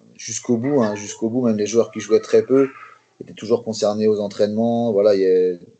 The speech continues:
toujours ces, ces talents, même si, à l-, même si les trois, quatre derniers matchs ont été un peu moins bien, mais aux entraînements, voilà, dans la, dans la vie de groupe, voilà, il y avait pas de, pas, un petit peu par moment, mais vraiment très peu d'état d'âme.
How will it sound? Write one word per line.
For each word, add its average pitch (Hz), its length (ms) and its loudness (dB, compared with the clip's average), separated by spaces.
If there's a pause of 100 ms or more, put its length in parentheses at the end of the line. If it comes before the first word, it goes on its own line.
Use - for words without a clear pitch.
(160)
toujours 113 340 -8
ces, 104 240 0
ces 107 200 0
talents, 123 440 2 (120)
même 104 220 -8
si, - 160 0
à 101 40 6
l-, 98 140 0 (480)
même 104 140 -6
si 104 180 -10
les 104 180 -4 (120)
trois, - 180 0
quatre 101 140 2
derniers 101 180 4
matchs 113 180 2
ont 95 100 -6
été 101 140 -4
un 92 80 -2
peu 98 120 -2
moins 113 180 0
bien, 139 160 2
mais 113 140 -2 (240)
aux 113 140 -6
entraînements, 120 640 0
voilà, 113 240 4
dans 107 120 -4
la, 104 180 -2
dans 107 120 -4
la 104 120 2
vie 117 180 -10
de 113 40 -16
groupe, 127 320 -8 (460)
voilà, 117 160 2
il 107 60 -2
y 101 60 0
avait 92 120 -2
pas 113 180 0
de, 104 220 -2
pas, 101 280 0 (640)
un 82 160 -14
petit 98 200 -16
peu 113 160 -4
par 113 140 4
moment, 139 220 0
mais 95 200 2
vraiment 113 280 -2
très 113 260 -2
peu 110 100 -6
d'état 107 240 2
d'âme. 127 260 2